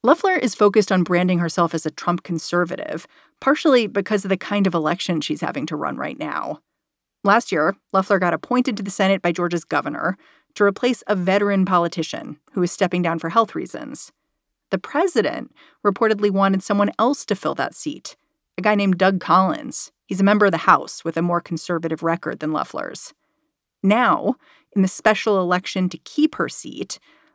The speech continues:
Loeffler is competing against a huge field of candidates, including firebrand conservative Doug Collins, because there's no primary in this race. And if none of these candidates gets above fifty percent of the vote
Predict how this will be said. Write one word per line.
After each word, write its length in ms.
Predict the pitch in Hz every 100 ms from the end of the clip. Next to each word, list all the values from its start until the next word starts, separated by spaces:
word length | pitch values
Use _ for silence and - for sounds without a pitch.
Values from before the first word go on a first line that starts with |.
| _
Loeffler 360 | 202 233 240 214
is 180 | 208 -
competing 600 | 202 190 - 247 226 -
against 380 | 190 208 190 -
a 60 | 196
huge 600 | - - 262 254 214 -
field 400 | - - 185 170
of 100 | -
candidates, 640 | - 160 - - - - - _ _ _ -
including 720 | 233 - 277 330 160 170 190 _
firebrand 460 | 196 214 202 208 202
conservative 640 | 214 277 285 - 156 -
Doug 200 | - 202
Collins, 640 | 185 180 196 160 - - - _ _ _
because 480 | 196 208 196 - -
there's 160 | 208 214
no 100 | 220
primary 520 | - 226 226 202 165
in 100 | 131
this 180 | 180 -
race. 480 | - - - - - _ _ _ _ _
And 120 | 202
if 100 | 202
none 240 | 196 202 269
of 80 | 277
these 180 | 277
candidates 520 | - - 214 202 196 -
gets 200 | 180 185
above 300 | 165 160 160
fifty 340 | - 196 208
percent 300 | 196 185 185
of 80 | 165
the 80 | 165
vote 400 | 160 226 -